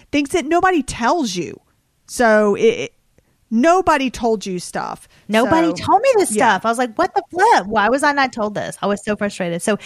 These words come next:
Speaker 2: yeah, so that's out on Amazon now. So you can find it. We'll have it linked in the show notes.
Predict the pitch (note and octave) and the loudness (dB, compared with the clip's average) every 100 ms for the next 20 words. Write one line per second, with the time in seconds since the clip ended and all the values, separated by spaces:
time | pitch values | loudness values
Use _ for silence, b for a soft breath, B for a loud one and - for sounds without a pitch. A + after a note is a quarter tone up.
0 | B B B B A#3 F3+ - A3 A3+ B3+ | B B B B -2 0 -2 0 0 2
1 | E4 E4 D#4 G#3 G#3+ A#3+ B3+ B3 B3 A#3+ | 0 0 -2 0 0 2 2 2 0 2
2 | A#3 A#3 A#3+ A3 G#3+ A3+ G#3+ G3+ G3 F#3 | 2 2 0 0 0 -2 -2 0 0 0
3 | F3 G3+ G3 A3+ G#3 G#3+ G#3+ G#3 G3 G3 | -2 0 0 0 -2 -4 -4 -4 -2 -2
4 | G3 - F#3+ F#3+ F#3 - | -4 -4 -2 0 -2 -2